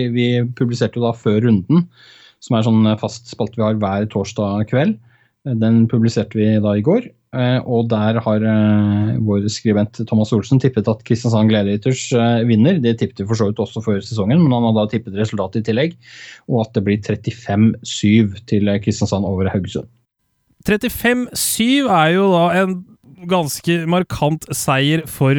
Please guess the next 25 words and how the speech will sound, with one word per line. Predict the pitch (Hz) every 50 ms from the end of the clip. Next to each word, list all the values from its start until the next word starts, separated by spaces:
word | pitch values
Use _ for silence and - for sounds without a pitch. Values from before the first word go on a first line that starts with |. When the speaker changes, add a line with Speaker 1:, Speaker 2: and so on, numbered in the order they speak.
| 147 151 151 147
Speaker 2:
Kristiansand | - 147 139 - 175 151 - 147 135 127 117
sin | - 165 170
del, | 196 196 185
og | 180 170
dette | 160 147 - - 160
er | 151 147
jo | 151 156
da | 156 151 147 151 151
lagene | 151 147 135 127 131 135 143 135
som | 139 156
er | 147
tippet | - 160 - - 143 143 - - 156 151 151
nummer | 151 156 151 156 160 165 -
en | 139 135 139 147 151 156
og | 160 151 151 151 151 147 -
to, | - - 156 147 160 160 156 156 - -
ehm, | 160 151 147 147 143 147 147 147 143 143 139 - -
i, | 147 147 147 147
eh, | 147 147 147 147 147 147 147 143 151 147
første | - 165 143 -
divisjon | 143 139 143 139 160 156 160 156
i | 151 156 156
tjue | 165 - - 165 151 156 -
sytten. | - 160 - - 190 196
Hvorfor, | 185 165 170 165 160 - - 196 196 190